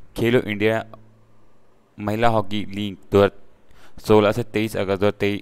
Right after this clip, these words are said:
बाईस में किस शहर में आयोजित की जाए-, की जा-, की जाएगी फ्रेंड?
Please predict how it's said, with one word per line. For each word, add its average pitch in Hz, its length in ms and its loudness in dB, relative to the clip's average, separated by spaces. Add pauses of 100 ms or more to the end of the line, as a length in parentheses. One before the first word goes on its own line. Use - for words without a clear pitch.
(120)
बाईस 101 400 0
में 98 120 -4
किस - 440 -6 (1000)
शहर 110 380 -4
में 120 180 -6
आयोजित 104 340 -2
की 110 180 -6
जाए-, 104 580 -2
की 110 120 -6
जा-, 104 200 -2 (800)
की 107 100 -8
जाएगी 104 320 -2
फ्रेंड? 120 240 -8